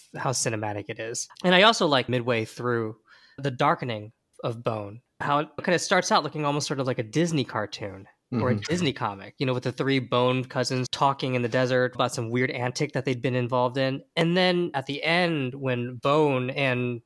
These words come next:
Speaker 1: Thorn have been just, like, brutalized by the guards and Thorn has been impaled, Bone, his face is all mashed up. And I was just thinking of how that is such a juxtaposition, that slow shift into darkness and more adult subject matter.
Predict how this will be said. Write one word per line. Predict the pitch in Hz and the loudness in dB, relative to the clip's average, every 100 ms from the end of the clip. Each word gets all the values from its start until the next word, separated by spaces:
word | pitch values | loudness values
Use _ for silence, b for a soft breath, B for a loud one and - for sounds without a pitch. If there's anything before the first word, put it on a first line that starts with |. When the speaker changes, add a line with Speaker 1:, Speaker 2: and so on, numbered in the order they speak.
| - | -16
Speaker 1:
Thorn | - 196 220 175 120 | -4 2 4 4 2
have | 131 120 - | 0 -2 -2
been | 127 | -4
just, | 123 123 - | -2 -4 -4
like, | 117 107 | -6 -6
brutalized | - 135 139 127 127 123 | -4 0 2 2 2 0
by | 110 | -6
the | 107 | -4
guards | 131 135 131 127 | 0 2 2 0
and | - 123 120 117 | -4 -4 -2 4
Thorn | 170 139 | 4 4
has | 135 | 0
been | 120 117 | -2 -4
impaled, | 110 - 190 165 151 143 131 117 | -4 2 4 6 4 2 -2 0
Bone, | 143 143 143 | 2 4 2
his | 147 - | 0 -4
face | - - 147 147 | -4 0 0 0
is | 139 | 0
all | 127 117 | 0 0
mashed | 113 113 - 127 | -2 -4 -4 -4
up. | 117 | -4
And | 139 | 0
I | 165 | 0
was | 185 | 2
just | - | 0
thinking | 160 151 135 | -2 -4 -4
of | 123 | -2
how | 139 131 | -2 -2
that | 123 - _ b b | -2 -6 _ b b
is | b 120 | b 0
such | 165 - | 0 0
a | |
juxtaposition, | 123 131 123 - 117 101 127 - 110 117 B B B B B | -2 -2 -2 -4 -4 -2 -2 -4 -8 -14 B B B B B
that | 147 - | -6 -4
slow | - 160 | -2 -2
shift | 139 - 190 165 - - - | -2 -2 0 0 -4 -20 -10
into | 151 135 - | -8 -8 -8
darkness | 123 151 170 - 110 - - | 0 2 2 -2 -12 -12 -8
and | 165 147 139 139 131 - | -2 0 0 -4 -6 -4
more | 139 143 139 120 113 - | 0 2 2 2 -2 -6
adult | 139 117 170 143 - | -6 0 2 2 0
subject | - 135 - - | -6 -4 -4 -10
matter. | 101 95 90 | -12 -14 -16